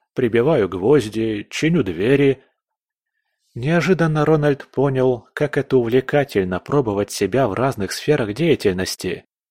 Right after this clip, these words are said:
Он прислонил высокую лестницу к краю крыши,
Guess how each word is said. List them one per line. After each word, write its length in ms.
Он 240
прислонил 600
высокую 540
лестницу 540
к 60
краю 300
крыши, 580